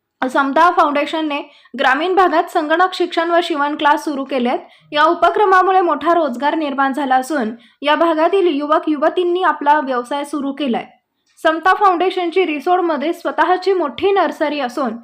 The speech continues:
या परिसरात फाउंडेशनने मोठ्या प्रमाणात वृक्षारोपण केलंय. केवळ वृक्ष न लावता या वृक्षांचं संवर्धन करण्याचा उपक्रम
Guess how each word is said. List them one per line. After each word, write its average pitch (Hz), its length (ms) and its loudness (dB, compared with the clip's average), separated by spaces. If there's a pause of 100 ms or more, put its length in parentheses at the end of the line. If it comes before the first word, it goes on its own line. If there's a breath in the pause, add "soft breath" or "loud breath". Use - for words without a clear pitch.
(260 loud breath)
या 294 160 2
परिसरात 370 540 2 (100)
फाउंडेशनने 349 560 2
मोठ्या 311 320 -2
प्रमाणात 320 460 -2
वृक्षारोपण 302 640 -4
केलंय. 240 300 -4 (640)
केवळ 349 280 4
वृक्ष 339 300 -2
न 403 120 2
लावता 339 500 4
या 339 140 2
वृक्षांचं 339 560 0
संवर्धन 311 560 0
करण्याचा 277 380 -2
उपक्रम 277 540 -2